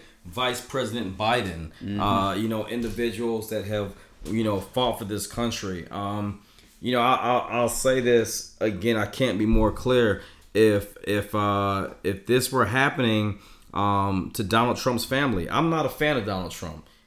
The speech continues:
Speaker 1: You know, I'm not a fan of him
Speaker 2: Right.
Speaker 1: at all, but if someone would have sent a, a bomb to Jared Kushner's house, or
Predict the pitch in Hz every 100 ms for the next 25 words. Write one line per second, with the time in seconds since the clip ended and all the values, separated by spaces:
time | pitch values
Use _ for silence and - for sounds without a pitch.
0 | _ 104 107 107 107 113 117 - 117 113
1 | 107 107 107 113 123 135 - 92 107 104
2 | 95 - - - - - - _ - 123
3 | 120 - 135 135 131 113 - 131 127 -
4 | 104 101 95 90 90 110 120 120 117 117
5 | 101 82 87 113 113 - - 123 123 117
6 | 113 117 123 123 107 98 95